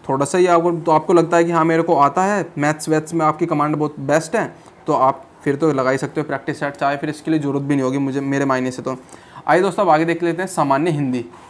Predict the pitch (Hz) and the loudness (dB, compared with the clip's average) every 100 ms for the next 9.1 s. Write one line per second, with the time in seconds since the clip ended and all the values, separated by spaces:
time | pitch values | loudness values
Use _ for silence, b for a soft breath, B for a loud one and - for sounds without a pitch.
0 | - 175 190 208 214 214 139 - 139 139 | -4 -2 0 2 0 0 -2 0 2 2
1 | 139 180 160 143 135 127 B B - 165 | 2 0 2 2 0 -2 B B -4 2
2 | 165 196 214 196 196 202 208 180 165 165 | 2 4 2 2 2 2 0 2 2 4
3 | 196 170 175 180 190 - 190 208 147 156 | 4 2 0 2 0 0 0 0 2 2
4 | 170 190 175 208 269 - 143 160 170 180 | 4 4 4 2 -2 -6 -6 -2 0 0
5 | 180 269 B B B - 170 220 185 226 | 0 0 B B B 2 4 4 2 4
6 | 190 180 165 156 175 175 175 196 170 185 | 4 4 4 4 4 2 0 0 4 4
7 | 196 180 156 143 127 135 139 147 185 180 | 4 2 0 -2 -6 -2 2 2 0 -2
8 | 180 180 175 175 170 175 185 190 151 165 | -2 -2 0 0 0 0 -4 -2 2 0
9 | - | -2